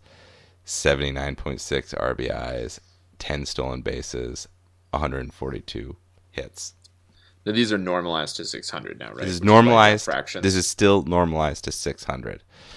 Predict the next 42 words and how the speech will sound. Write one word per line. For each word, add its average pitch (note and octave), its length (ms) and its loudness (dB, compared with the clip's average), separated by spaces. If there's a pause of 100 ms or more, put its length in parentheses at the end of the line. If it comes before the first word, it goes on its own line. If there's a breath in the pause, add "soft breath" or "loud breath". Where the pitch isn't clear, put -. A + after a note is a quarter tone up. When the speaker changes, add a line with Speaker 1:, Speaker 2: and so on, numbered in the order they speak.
(220 loud breath)
Speaker 1:
That's D2 220 -4
why D2+ 120 6
Speaker 2:
So D2 60 6
Speaker 1:
we D2 60 6
Speaker 2:
this D2+ 60 6
Speaker 1:
have D#2 60 4
Speaker 2:
is - 40 0
Speaker 1:
the G#2 120 0
Speaker 2:
their, - 140 -6
Speaker 1:
fractors. - 140 -16
Speaker 2:
this A#2 160 0
is G#2+ 100 -6
their G2 120 0
twenty B2 340 -4
seventeen F#2+ 580 -2
stats D#2 540 -6
normalized D#2 600 -6
to - 40 -14
six - 240 -12
hundred. D2 220 -8
Speaker 1:
No, C#2+ 220 2
this E2 180 -4
is E2+ 80 -8
their D#2+ 140 0
twenty F2 480 -2
eighteen D#2 340 -6
projected - 520 -2
Speaker 2:
Eighteen C#2+ 120 -8
Speaker 1:
stats C#2+ 60 -14
Speaker 2:
projections. - 640 -8 (280 loud breath)
Okay. - 160 -10 (160)
Speaker 1:
normalized. - 680 -10 (800)
Mike E2 220 4
Trout F#2 460 8
was E2 160 -8
cluster D2+ 360 -4
number C#2 280 -4
two, F2+ 480 -4 (220)
is C2+ 220 -8
the C#2+ 60 -12
Star C2+ 240 0
Destroyer, C2+ 560 -4